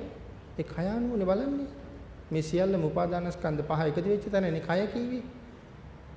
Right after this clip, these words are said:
පහ එකතු වෙච්ච තැන තමයි කය කියලා කිව්වේ. එහෙමනම් මේ අරමුණු පහෙන් කෝකෙන් ගත්තත් කායානුපස්සනාවෙන් ඒ සියල්ල යටපත් කරගන්න පුළුවන් වෙන්න ඕනේ කියන කාරණාව සඳහන් කරලා තියෙනවා.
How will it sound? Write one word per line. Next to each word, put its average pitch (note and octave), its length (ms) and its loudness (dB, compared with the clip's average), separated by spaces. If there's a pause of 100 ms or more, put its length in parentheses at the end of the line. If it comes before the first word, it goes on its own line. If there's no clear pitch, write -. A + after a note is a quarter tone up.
(160)
පහ C#3 220 4 (100)
එකතු E3 300 6
වෙච්ච G3 180 6
තැන G3+ 220 6
තමයි A#3 280 2
කය C#4 220 2
කියලා C3+ 240 4
කිව්වේ. D#3+ 380 -4 (680)
එහෙමනම් A#3 440 8
මේ G3 180 6
අරමුණු E3+ 340 6
පහෙන් D#3 320 4
කෝකෙන් D3 340 4
ගත්තත් - 480 0 (1400)
කායානුපස්සනාවෙන් C3+ 960 0
ඒ B2+ 80 -2
සියල්ල B2+ 280 -2
යටපත් B2+ 360 -2
කරගන්න B2+ 420 -2 (720)
පුළුවන් C3 380 -2
වෙන්න B2 200 0
ඕනේ D#3 200 0
කියන C3+ 240 -2
කාරණාව A#2+ 520 -2 (1000)
සඳහන් A#2 440 -4
කරලා A#2+ 280 -4
තියෙනවා. - 420 -6